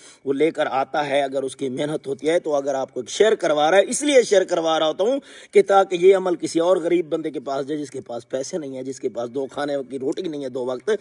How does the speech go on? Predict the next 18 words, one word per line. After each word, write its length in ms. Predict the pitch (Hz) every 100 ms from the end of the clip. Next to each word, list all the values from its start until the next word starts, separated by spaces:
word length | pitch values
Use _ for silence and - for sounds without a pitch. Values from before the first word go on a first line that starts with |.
| - - - -
तो 200 | 247 269
ये 260 | 190 208 233
अमल 240 | 214 190
अगर 160 | 175 165
वो 140 | 156 147
करेगा, 440 | 180 190 165 170
किसी 220 | 180 151
डब्बे 280 | 165 170 180
पीर 180 | 170 160
से 140 | - 127
बच 240 | 165 180
कर, 180 | 180 196
तो 120 | 190
अल्लाह 180 | 180 160
की 120 | 156
ज़ात 220 | 147 143
जो 100 | 143
है, 100 | 170